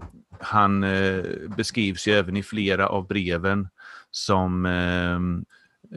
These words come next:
syndfri. Och synd är brott mot lagen. Det har vi bland annat i första Johannesbrevet tre, men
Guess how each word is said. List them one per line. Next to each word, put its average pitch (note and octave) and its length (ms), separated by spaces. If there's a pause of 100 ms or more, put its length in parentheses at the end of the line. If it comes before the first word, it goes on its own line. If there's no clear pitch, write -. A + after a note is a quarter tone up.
syndfri. F#2+ 1040 (1200)
Och - 380 (520)
synd G#2+ 500
är G#2 60
brott F#2 340
mot G2+ 200
lagen. F2 680 (800)
Det F#2 100
har F#2+ 200
vi F#2 80
bland F#2 180
annat F#2+ 320
i F#2 40
första F#2 320
Johannesbrevet F#2 720
tre, F2+ 360
men F#2 260